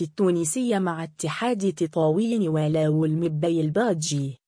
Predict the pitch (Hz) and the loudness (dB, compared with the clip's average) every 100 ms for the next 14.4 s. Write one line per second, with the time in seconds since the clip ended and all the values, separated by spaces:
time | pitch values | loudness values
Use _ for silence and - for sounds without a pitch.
0 | - 208 202 254 370 - 247 247 180 170 | -6 0 4 2 0 -4 -2 2 2 2
1 | 226 208 196 165 160 214 247 196 170 175 | 0 0 -2 0 0 0 2 2 0 0
2 | 165 165 151 180 233 208 - 156 165 233 | 0 0 0 0 2 0 0 -2 -2 -2
3 | 196 180 160 151 156 - 214 254 202 - | -2 0 2 2 0 -2 -2 -2 -2 -2
4 | 226 208 190 175 156 165 220 220 175 156 | -2 -2 -2 -4 -2 0 2 2 2 -2
5 | 147 - 175 165 156 - 247 226 208 214 | -4 -4 0 0 -2 -2 0 0 0 0
6 | 185 175 170 160 156 254 226 170 170 160 | 0 0 0 -2 0 0 0 0 -2 0
7 | 156 147 247 226 196 180 170 165 - 240 | 0 0 0 0 0 0 0 -2 0 0
8 | 214 180 156 156 151 156 - 240 208 170 | 2 2 2 -2 -4 -6 -4 -2 0 2
9 | 160 165 - 160 156 226 240 226 208 190 | 2 -2 -4 -4 -2 -2 0 0 2 2
10 | 185 180 170 262 - 185 151 214 233 226 | 2 2 0 0 0 -2 0 0 2 0
11 | 214 139 _ _ _ _ _ _ - 196 | -2 -2 _ _ _ _ _ _ -2 0
12 | 196 294 311 190 165 190 185 262 - 185 | 2 2 2 2 0 0 0 0 0 0
13 | - - 254 214 180 170 165 160 - 254 | 0 -4 -2 0 2 2 2 2 -2 -8
14 | - 214 240 247 | -2 2 2 0